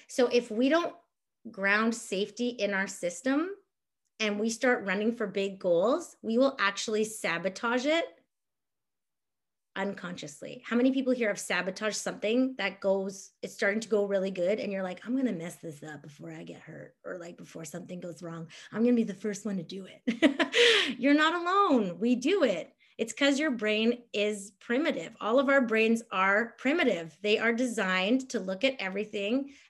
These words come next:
as danger. Like, literally everything is assessed. It's like, assess the danger. Think of all the times you failed. Give me, like, a case study on all the ways this is gonna go bad. That is how the brain is designed. So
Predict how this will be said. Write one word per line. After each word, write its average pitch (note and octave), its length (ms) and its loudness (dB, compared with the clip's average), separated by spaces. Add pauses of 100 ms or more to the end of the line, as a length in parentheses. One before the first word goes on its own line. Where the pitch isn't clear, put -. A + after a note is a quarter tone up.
as G3 280 -2 (200)
danger. G3 600 2 (960)
Like, G#3 180 -4
literally B3 520 2
everything B3 720 0
is G#3+ 160 -2
assessed. G#3 640 -4
It's G3+ 180 -6
like, F#3+ 320 -6
assess A3 340 -4
the C4 100 0
danger. G3 640 0 (280)
Think A3+ 140 4
of B3+ 120 2
all B3+ 100 8
the C4+ 100 6
times B3+ 320 6
you C4 80 6
failed. G#3+ 720 4 (240)
Give A#3+ 160 8
me, C#4+ 140 12
like, C#4 200 10
a C4+ 80 8
case C4 380 4
study C4 340 8
on B3 120 8
all A#3+ 200 8
the C4 120 10
ways B3+ 260 12
this B3+ 160 2
is B3 100 -2
gonna C4+ 200 8
go C4+ 180 8
bad. A#3+ 600 2
That A#3+ 300 4
is A#3 300 2 (100)
how A#3 140 -2
the A3 100 -4
brain G3+ 320 -4
is F#3+ 140 -10
designed. F3+ 520 -10 (100)
So C#4+ 680 0